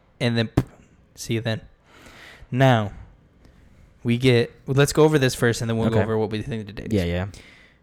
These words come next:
Speaker 1: If we get this Joel thing,
Speaker 2: Mm-hmm.
Speaker 1: uh, sorry, if we don't get this Joel thing, we probably get generic Last of Us thing where it's like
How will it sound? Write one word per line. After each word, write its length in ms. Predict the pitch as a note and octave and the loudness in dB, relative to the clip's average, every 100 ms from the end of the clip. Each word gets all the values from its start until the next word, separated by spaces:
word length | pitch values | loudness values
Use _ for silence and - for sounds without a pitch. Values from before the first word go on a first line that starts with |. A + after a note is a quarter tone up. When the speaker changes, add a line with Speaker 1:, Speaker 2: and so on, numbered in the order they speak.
| _ _ _ _ | _ _ _ _
Speaker 1:
If 480 | D3 C3+ - C3+ - _ _ | 2 2 0 -10 -16 _ _
we 160 | A#2+ B2 | -2 2
get 240 | C3 B2+ | 2 0
this 320 | B2 A#2+ - | -2 -4 -6
Joel 340 | B2+ C3 B2 A#2 | -2 2 4 2
thing, 320 | - - - - - | -4 -12 -16 -20 -10
Speaker 2:
Mm-hmm. 240 | A2 G#2 G2+ - - | -6 -6 -8 -10 -8
Speaker 1:
uh, 40 | |
sorry, 260 | C3+ G2 G#2 | -4 -4 -6
if 140 | - | -6
we 60 | B2 | -4
don't 300 | - F#3+ F#3+ | 2 2 2
get 140 | D#3 | -2
this 140 | B2+ - | -2 -6
Joel 200 | G#2+ G2+ | -6 -8
thing, 300 | - G2 A2+ - _ _ _ _ _ _ _ - | -10 -12 -14 -20 _ _ _ _ _ _ _ -4
we 220 | B2+ B2+ | 0 0
probably 760 | - - D#3 D3 D3 D#3 D3+ | 0 0 4 6 4 0 -2
get 680 | C#3 C3+ B2 A#2 - - - - _ _ _ _ _ _ _ _ _ _ _ _ _ _ _ _ _ _ _ _ _ _ D#3 | 0 0 0 -2 -8 -12 -12 -20 _ _ _ _ _ _ _ _ _ _ _ _ _ _ _ _ _ _ _ _ _ _ -10
generic 680 | C3 C#3 B2+ C3 C3 B2 - | 0 2 4 4 4 0 -6
Last 320 | C3+ A#2 B2 - | -4 0 0 -2
of 100 | A#2+ | -4
Us 100 | - | -4
thing 240 | B2 A#2 | -4 -4
where 140 | A2 | -4
it's 160 | A2 - | -6 -6
like 400 | G#2+ G#2+ - | -6 -6 -10